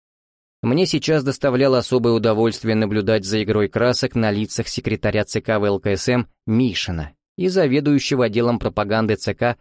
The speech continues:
Стукалина, специально прибывшего на открытие пару часов назад. Про чиновников поменьше ничего не скажу, так как особо их не разглядывал. А вот оба функционера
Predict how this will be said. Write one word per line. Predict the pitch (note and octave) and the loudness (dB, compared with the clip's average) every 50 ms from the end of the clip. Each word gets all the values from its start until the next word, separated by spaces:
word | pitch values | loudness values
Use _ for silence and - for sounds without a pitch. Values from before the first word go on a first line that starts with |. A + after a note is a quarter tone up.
| _ _ | _ _
Стукалина, | - - - - B2 G2 - - B2+ A2 F2+ E2+ E2+ E2 D#2+ D#2+ - _ _ _ _ _ _ | -14 -8 -4 -2 -2 -2 0 0 0 0 0 -2 -4 -4 -6 -6 -10 _ _ _ _ _ _
специально | - - - A2 - - A#2 A#2 A#2 A#2+ A#2 | -12 -8 -6 -6 -2 0 0 2 2 2 0
прибывшего | G2 A2 A2+ F#2+ A2 A2 G2+ - - A2+ A2+ A2+ - _ - | 0 -2 -2 0 0 -2 -2 -2 -2 -2 -2 -2 -4 _ -6
на | A2 A2 G#2+ | -4 -2 -2
открытие | G2+ - - A2 G#2+ G#2+ F#2+ - A2 A2 | -2 -2 -4 -4 -4 -4 -2 -2 -4 -2
пару | - - F#2+ F#2 F2+ | -2 -2 -2 -2 -4
часов | - - - G2 F2 | -6 -8 -8 -8 -6
назад. | F#2 F#2+ F2+ E2+ E2 D#2+ D#2 - - _ _ _ _ _ _ _ _ _ _ _ _ _ _ _ _ _ _ - | -4 -4 -4 -4 -4 -6 -8 -10 -18 _ _ _ _ _ _ _ _ _ _ _ _ _ _ _ _ _ _ -6
Про | - B2+ B2+ | -4 -2 -2
чиновников | - - C#3 C3+ E3+ G3 G3+ F3+ F3+ F3+ D#3+ - E3+ C#3 - | -2 0 0 2 2 2 2 2 2 0 0 -2 -2 -4 -2
поменьше | - C3 B2+ B2+ C3 C#3 D3 D3+ C3+ - - D3+ D3+ C3+ - - | 0 0 2 2 2 2 2 0 -2 -2 -2 -2 -2 -2 -2 -2
ничего | B2+ A#2+ - - - C#3+ D3 | -2 -2 -2 -2 -2 0 0
не | A2+ G2 | 0 -2
скажу, | F2+ - - G2+ F2+ E2 F2 D#2+ - - _ _ _ - | -4 -4 -4 -4 -4 -4 -6 -8 -10 -14 _ _ _ -4
так | - A#2 - | -4 -4 -2
как | - B2+ A2+ - | -2 -4 -2 -2
особо | A#2+ A2 - - C3+ B2 A#2+ B2 | -2 -2 0 0 0 0 0 0
их | A2 - | 0 0
не | A#2+ A2+ | -2 -2
разглядывал. | A2 G#2+ G2 G2+ A2 G2+ F#2 E2 D#2+ D#2 D#2 D#2 D#2 - _ _ _ _ _ _ _ _ _ _ _ _ _ - | -2 -2 -2 -2 -2 -2 -2 -2 -4 -8 -8 -10 -14 -18 _ _ _ _ _ _ _ _ _ _ _ _ _ -4
А | A2 A2 | -2 0
вот | A2 B2 A#2+ - - - | 2 0 0 0 -2 0
оба | C3+ B2+ A2+ A#2+ | 0 2 2 2
функционера | - - B2+ B2 G#2 - - - B2+ A#2 A#2 A#2+ D3 E3+ D3+ G#2+ F2 D#2 - | 0 0 0 0 -2 -2 -2 0 0 2 2 2 2 0 0 -2 -6 -8 -12